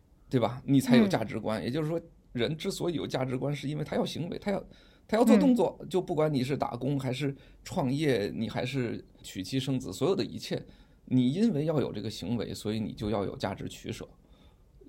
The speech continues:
Speaker 1: 其实本质上就是这么回事儿。那人的行为的目的如果是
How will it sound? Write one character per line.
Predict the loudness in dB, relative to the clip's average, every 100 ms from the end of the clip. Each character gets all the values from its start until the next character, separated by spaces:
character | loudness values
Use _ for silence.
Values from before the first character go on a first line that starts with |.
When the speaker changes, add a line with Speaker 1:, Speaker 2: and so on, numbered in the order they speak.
| -10
Speaker 1:
其 | -2 -2
实 | -2
本 | -6
质 | -4 -2
上 | 0
就 | 0
是 |
这 | 0
么 | -2
回 | -6 -8
事 | -8
儿。 | -2
那 | -2 -2 -8
人 | -4 2 2 4
的 | 4 4 2
行 | -4 -4 -2 0
为 | 0
的 | 2
目 | 2 2 0
的 | 0 -2
如 | -2 -4
果 | -4 -6
是 | -4 -6 -6